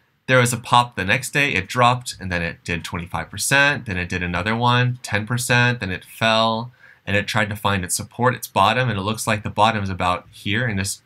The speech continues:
area, about four thousand Satoshi. And after it settled there for a little bit, bam, went up thirty percent. So now comes into play the question, how much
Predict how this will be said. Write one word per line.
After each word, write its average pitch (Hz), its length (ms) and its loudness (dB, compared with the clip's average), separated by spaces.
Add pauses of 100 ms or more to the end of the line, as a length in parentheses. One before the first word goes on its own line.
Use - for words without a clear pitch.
(200)
area, 95 380 2
about 87 300 -2
four 90 300 -6
thousand 95 260 -4
Satoshi. 120 640 -2 (680)
And 87 120 -6
after 104 260 0
it 110 140 0
settled 113 320 -2
there 127 180 2
for 127 100 -8
a 101 40 -6
little 113 160 -2
bit, 170 260 0 (580)
bam, 135 320 -2 (1200)
went 113 160 2
up 113 100 -2
thirty 120 200 2
percent. 127 480 0 (440)
So 104 380 0 (520)
now 220 440 6
comes 185 340 -2
into 151 260 -2
play 101 600 -2 (300)
the 117 80 -4
question, - 500 -2 (720)
how 190 280 0
much 190 480 0